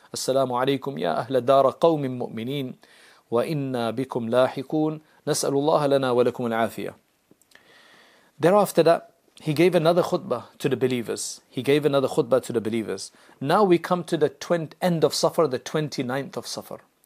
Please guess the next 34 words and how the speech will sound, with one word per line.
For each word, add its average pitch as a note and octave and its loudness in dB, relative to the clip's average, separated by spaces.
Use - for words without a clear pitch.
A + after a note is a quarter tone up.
of B2 0
the B2 0
month C3+ -2
of B2+ -2
Safar. - 0
He D3 -2
comes, F3 -2
he's D3+ -2
coming F3+ 0
back D#3+ 4
for, E3 -6
he C#3 2
has C#3+ 2
attended E3 0
a C3+ 2
janaza, C3 -2
a A#2+ -6
funeral D3 -4
prayer A#2+ 0
for A2 -8
somebody, B2+ -2
and A2+ -6
he A2 -10
came D3+ -4
back D#3 2
from C#3 -4
the B2 -2
janaza. A2 -2
And B2+ -6
that's D#3 2
when D#3 2
his A#2+ -8
fever C3+ -4
started. - -8